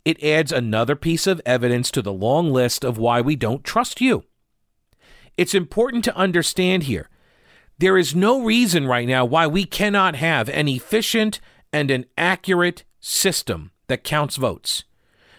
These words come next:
The only reason it does not exist in the way it should is by choice. This, this confusing and suspicion-riddled extended period of uncertainty right now, this is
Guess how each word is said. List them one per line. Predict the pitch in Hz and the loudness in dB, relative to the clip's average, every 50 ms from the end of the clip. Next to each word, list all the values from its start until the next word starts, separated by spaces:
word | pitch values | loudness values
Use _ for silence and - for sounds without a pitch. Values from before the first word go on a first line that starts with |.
| _ _ _ _ | _ _ _ _
The | 143 151 147 - | -6 -6 -4 0
only | - 180 208 233 254 269 262 | 2 4 4 4 2 0 0
reason | 214 208 214 214 185 160 180 | 0 2 2 2 2 2 2
it | 175 170 160 | 0 0 0
does | - 175 143 127 | 0 -2 -2 0
not | 151 160 165 170 - | 0 0 0 0 0
exist | 165 160 139 120 107 117 147 117 78 - - - - - - - _ _ _ _ _ _ _ _ _ _ _ _ | -2 -4 -4 -4 -2 0 0 -2 -2 -4 -8 -8 -8 -10 -12 -20 _ _ _ _ _ _ _ _ _ _ _ _
in | 156 151 147 | -2 0 0
the | 139 | 0
way | 127 156 165 165 | 2 2 2 2
it | 156 143 | 0 0
should | - - - 165 175 180 170 - | 0 0 0 2 0 0 -2 -2
is | - 160 156 131 - - - - | -2 -2 -2 -2 -4 -8 -12 -16
by | 110 - 139 135 131 131 | -6 -4 -2 0 0 -2
choice. | 123 - - - - 131 107 82 - - - - - - _ _ _ _ _ _ _ _ _ _ _ _ _ _ _ _ _ _ _ _ _ _ _ _ _ | -4 -6 -8 -6 -4 -2 -4 -4 -6 -8 -10 -10 -10 -12 _ _ _ _ _ _ _ _ _ _ _ _ _ _ _ _ _ _ _ _ _ _ _ _ _
This, | - 127 - - - _ | -4 -4 -2 -4 -6 _
this | - 143 160 151 - - - - _ _ _ _ _ _ _ _ _ | -2 -2 0 0 0 -4 -6 -10 _ _ _ _ _ _ _ _ _
confusing | - 165 151 139 - - 208 233 240 233 220 170 220 220 214 214 208 - - - - - | -4 -4 -4 -4 -4 0 0 2 2 2 2 2 2 2 2 2 0 -4 -6 -16 -8 -4
and | 143 139 135 135 | -2 -2 0 0
suspicion-riddled | - - - - 147 - - - - - - 196 202 196 - - 202 185 175 156 165 180 185 175 185 180 175 151 151 | -2 -2 0 0 0 0 2 0 0 -2 0 -2 0 0 0 0 0 0 2 2 2 2 2 4 4 2 2 2 0
extended | 160 151 - - - - - - 190 185 190 196 196 190 147 - | -2 -2 -2 -2 -2 -2 0 0 0 0 2 2 0 -2 -4 -8
period | - - 175 180 180 180 175 175 175 175 170 | -8 -4 0 2 2 2 2 2 2 2 2
of | 160 143 | 0 0
uncertainty | 151 139 135 - - - 165 170 165 175 175 - 190 185 | 0 -2 -2 -2 0 0 0 0 0 -2 -2 0 0 0
right | 170 175 175 175 165 | 2 2 0 0 0
now, | 170 170 170 165 | 0 2 2 0
this | 156 170 190 - - | 0 0 -2 0 0
is | 226 214 196 185 - | 0 0 0 -2 -4